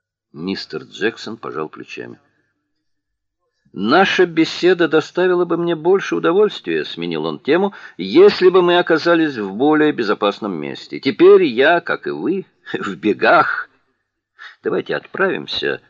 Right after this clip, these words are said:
в мои комнаты в Сохо, и там обдумаем ситуацию.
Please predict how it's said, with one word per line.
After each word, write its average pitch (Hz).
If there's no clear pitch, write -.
в -
мои 82
комнаты 78
в -
Сохо, -
и 76
там 143
обдумаем 107
ситуацию. -